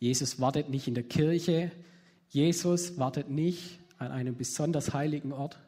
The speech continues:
auf besonders heilige Menschen, sondern er geht an den See. Er geht dahin,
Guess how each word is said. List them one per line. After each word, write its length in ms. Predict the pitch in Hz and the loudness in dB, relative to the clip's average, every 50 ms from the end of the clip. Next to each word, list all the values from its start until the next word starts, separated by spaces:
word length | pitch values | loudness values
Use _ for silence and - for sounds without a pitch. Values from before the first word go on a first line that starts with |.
| _ _ _ _ _ _ | _ _ _ _ _ _
auf 400 | - 120 120 123 127 123 - - - - - - _ _ _ | -4 -2 -2 -2 -2 -4 -8 -14 -18 -20 -20 -20 _ _ _
besonders 800 | - 131 - - 151 156 170 165 151 151 - - - - - - | -2 0 2 2 2 2 4 2 2 2 0 -4 -8 -8 -4 -2
heilige 380 | 147 147 170 175 156 156 139 127 | 0 2 2 2 2 2 2 0
Menschen, 520 | 135 147 151 156 - - 135 135 160 - - - - _ _ _ _ _ _ _ _ _ _ _ _ _ _ _ _ _ | 2 2 0 0 0 -2 -2 -2 -4 -6 -10 -16 -20 _ _ _ _ _ _ _ _ _ _ _ _ _ _ _ _ _
sondern 640 | - - 151 139 139 131 131 131 131 131 131 135 143 - - - - - | -6 0 0 2 2 4 2 2 2 2 0 -2 -4 -8 -16 -20 -14 -10
er 80 | 120 120 | -8 -4
geht 300 | - 131 127 - - 120 | -2 -2 -2 -2 -2 -4
an 120 | 131 143 | -2 0
den 140 | 143 147 139 | 0 -2 -2
See. 340 | - - 120 110 117 123 - - - _ _ _ _ _ _ _ _ | -2 -2 -2 -2 -4 -6 -10 -14 -20 _ _ _ _ _ _ _ _
Er 100 | - 123 | -6 -4
geht 380 | - - 135 131 135 - - - | 0 2 2 2 0 -4 -2 2
dahin, 640 | 151 156 180 185 156 165 156 165 170 170 175 180 | 2 4 4 4 2 2 2 2 2 2 0 -2